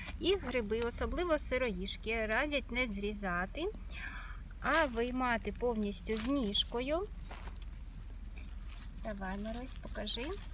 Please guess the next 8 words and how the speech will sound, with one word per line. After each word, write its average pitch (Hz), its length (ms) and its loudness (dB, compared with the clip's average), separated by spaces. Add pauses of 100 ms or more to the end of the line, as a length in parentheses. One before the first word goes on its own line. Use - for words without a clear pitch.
прокручувати. 262 1000 -2 (1300)
Бо 294 280 4 (120)
зелені 254 600 4
сироїжки 302 1000 2
часто 262 760 4 (560)
плутають 226 720 0
недосвідчені 220 960 0 (100)
грибники 226 720 2